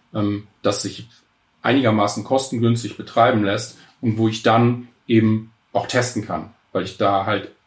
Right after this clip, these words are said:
alle Szenarien genau eins zu eins nachgebildet habe. Ähm, das ist so, so ein bisschen, ähm,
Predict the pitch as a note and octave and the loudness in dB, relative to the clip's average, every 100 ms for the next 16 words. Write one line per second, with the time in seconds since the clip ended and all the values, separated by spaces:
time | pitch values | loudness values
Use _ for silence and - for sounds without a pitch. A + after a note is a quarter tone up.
0 | - G#2 G2+ - - G#2+ G#2 G2+ G2+ F#2+ | -2 0 2 -2 0 0 2 0 -2 -4
1 | F#2+ F#2 G2+ - G#2 - F2 F2+ - F#2+ | -2 2 2 2 -4 -6 -6 -6 -2 -2
2 | - F2+ - D#2+ E2+ - - - - _ | -2 -4 -6 -6 -6 -6 -6 -6 -10 _
3 | - - - _ _ _ _ _ _ G2+ | -20 -20 -20 _ _ _ _ _ _ -2
4 | F2+ F2 E2+ - _ _ _ _ _ _ | 2 2 -2 -10 _ _ _ _ _ _
5 | _ _ _ - - _ _ _ _ _ | _ _ _ -18 -18 _ _ _ _ _
6 | _ _ - A2 - C#3+ - C#3+ C3+ C3+ | _ _ 0 0 2 -2 0 4 6 4
7 | B2+ - _ - A#2 C#3 - C3 A#2+ A#2 | 0 -12 _ -2 0 0 2 2 4 2
8 | A#2 A#2+ A2 A2 - - | -2 -2 -2 -2 -6 -16